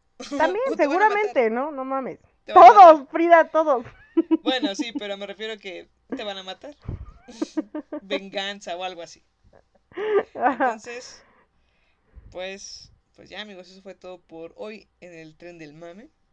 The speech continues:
Speaker 1: Síganos en nuestras redes sociales, que son
Speaker 2: En Facebook y en Instagram como Tren del Mame Podcast.
Speaker 1: Ajá,
Speaker 2: Ya,
Speaker 1: y nos
Speaker 2: ya me he
Speaker 1: pueden
Speaker 2: estado poniendo al
Speaker 1: escuchar.
Speaker 2: corriente. <laughs>
Speaker 1: Y no sé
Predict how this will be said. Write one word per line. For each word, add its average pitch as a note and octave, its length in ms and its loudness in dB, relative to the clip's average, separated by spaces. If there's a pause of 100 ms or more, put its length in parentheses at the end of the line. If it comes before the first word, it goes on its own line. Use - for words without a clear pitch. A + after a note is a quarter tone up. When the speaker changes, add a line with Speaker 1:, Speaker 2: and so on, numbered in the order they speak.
(560)
Speaker 1:
Síganos A3+ 480 -16
en D#3+ 100 -20
nuestras G#3 520 -12
redes A#3 220 -10
sociales, C#4+ 720 -18
que F3+ 120 -20
son A3+ 120 -8
Speaker 2:
En C#4+ 460 -4
Facebook D4+ 560 -2
y C4 160 -8
en B3 140 -6
Instagram C#4+ 560 -6
como B3 400 -6
Tren A3 240 -8
del G#3+ 100 -4
Mame A#3+ 320 -8
Podcast. C4+ 560 -10 (1400)
Speaker 1:
Ajá, - 120 -20
Speaker 2:
Ya, G3+ 360 -2
Speaker 1:
y A3+ 40 -14
nos A#3 40 -12
Speaker 2:
ya A3+ 140 2
me - 20 4
he C4 60 4
Speaker 1:
pueden C#4+ 140 -4
Speaker 2:
estado D#4+ 200 4
poniendo C#4 340 -4
al C4 60 0
Speaker 1:
escuchar. A3+ 180 -6
Speaker 2:
corriente. C4 560 -8 (140)
<laughs> F#3+ 360 -20 (1000)
Speaker 1:
Y C4+ 100 -16
no D4+ 100 -12
sé D#4 160 -14